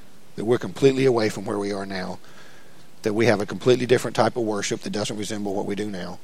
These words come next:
that we have different leaders that don't resemble, that we're having to scramble to even try to any way to justify what we're doing,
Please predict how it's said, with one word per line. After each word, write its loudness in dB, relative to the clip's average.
that 0
we 2
have 2
different -2
leaders 0
that -8
don't -8
resemble, -8
that 4
we're 6
having 10
to -2
scramble 4
to 2
even 2
try 4
to 2
any 0
way 4
to 4
justify 0
what 0
we're -2
doing, -6